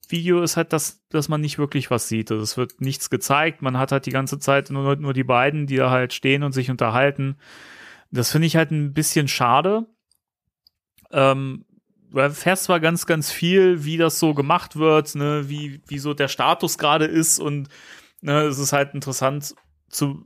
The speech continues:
wissen, dass halt diese Effektleute eben auch wirklich am Set sein müssen, um auch genau sich, äh, an-, anzugucken, wie das Licht fällt und so weiter, weil sie das alles mit einberechnen müssen, wenn sie die Effekte gestalten. Ähm, das finde ich schon, schon interessant so grundsätzlich, aber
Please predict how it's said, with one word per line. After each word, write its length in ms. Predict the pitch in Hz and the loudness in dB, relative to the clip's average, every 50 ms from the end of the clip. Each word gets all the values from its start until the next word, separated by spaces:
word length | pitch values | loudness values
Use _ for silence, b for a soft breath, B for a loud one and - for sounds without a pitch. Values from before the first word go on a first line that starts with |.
| - | -18
wissen, 500 | - 147 127 139 151 147 - 165 151 147 | -12 -4 0 2 2 2 2 2 2 2
dass 220 | 135 135 127 - - | 2 2 2 4 4
halt 220 | 135 131 131 - | 2 2 2 0
diese 380 | 135 127 131 131 127 127 - - | -2 0 0 0 0 0 -2 -4
Effektleute 1040 | 135 - - - - - 170 - _ _ _ - - 131 135 135 143 156 - 151 | -8 -8 -8 -6 -4 -4 -4 -4 _ _ _ -14 -6 0 2 4 4 4 2 2
eben 140 | 143 143 143 | 0 2 2
auch 180 | 135 131 123 147 | 2 0 2 2
wirklich 320 | 147 143 - 143 - - | 0 2 2 -2 0 0
am 140 | 117 113 113 | -4 -2 -2
Set 260 | - - 165 165 165 | 0 0 0 0 0
sein 260 | - 156 147 147 147 | 0 0 0 0 2
müssen, 240 | 143 147 143 143 151 | 0 -2 -2 -2 -4
um 120 | 135 135 | -2 -2
auch 100 | 131 - | -2 -2
genau 300 | - 147 131 131 131 127 | 0 0 0 2 0 0
sich, 240 | 127 123 127 120 - | 0 -2 -4 -4 -4
äh, 40 | - | -8
an-, 360 | - - - - - - - - | -8 -8 -10 -8 -8 -8 -6 -4
anzugucken, 560 | 147 143 143 - - - 147 139 - 131 120 | -4 -2 -2 -2 -2 -4 -4 -4 -4 -6 -2
wie 100 | 131 131 | 0 0
das 240 | 127 117 - - - | 2 0 0 2 2
Licht 220 | 156 151 - - | 2 2 2 -2
fällt 300 | - - 143 135 139 135 | -2 2 2 2 2 2
und 160 | - 147 139 139 | 0 -4 -4 -2
so 140 | 139 120 | -2 0
weiter, 320 | 120 131 139 143 - 135 127 | 2 2 2 4 2 2 0
weil 80 | 127 | 0
sie 100 | 123 123 | -2 -2
das 160 | 120 120 - - | -2 -2 -2 -2
alles 240 | 135 131 131 - | 0 0 0 -2
mit 140 | - 123 - | -2 -4 -2
einberechnen 680 | - - 127 151 156 156 147 147 147 - - 156 147 143 | 0 0 0 -2 0 0 0 0 0 0 -2 -2 -2 0
müssen, 340 | 139 143 147 - 165 160 151 B B B B B B | 0 0 0 0 -2 -4 -4 B B B B B B
wenn 140 | 127 131 | -6 -4
sie 100 | 127 131 | -2 -4
die 280 | 127 127 123 123 120 - | -2 -2 -2 -2 0 -2
Effekte 420 | - - - 170 170 - - 123 | -4 0 -2 -2 -2 0 -2 0
gestalten. 600 | 113 110 - - - 113 110 117 - - 147 160 B B B B B B B B B B B B | 0 0 -2 2 2 2 2 2 0 -2 -6 -8 B B B B B B B B B B B B
Ähm, 320 | - 127 127 131 127 127 - - | -2 0 0 0 0 -2 -6 -2
das 160 | - 110 - | -2 -2 0
finde 220 | - - 156 156 151 | 2 2 4 4 2
ich 80 | 143 | 2
schon, 500 | - 147 143 151 160 165 - - - - - - - | 4 2 2 2 2 -4 -8 -12 -20 -20 -20 -20 -14
schon 260 | - - 147 143 143 143 | -6 -2 -2 -2 -2 -2
interessant 600 | 139 147 139 - 143 123 - - 123 131 156 170 | -4 -6 -2 0 0 0 2 2 0 0 0 -2
so 160 | - - 175 165 | 0 0 0 2
grundsätzlich, 680 | - 160 160 156 151 170 160 156 - 170 151 147 135 | 2 0 0 2 2 0 0 0 0 -2 -2 0 0
aber 380 | 135 135 139 143 139 135 - | 2 4 4 4 2 0 -2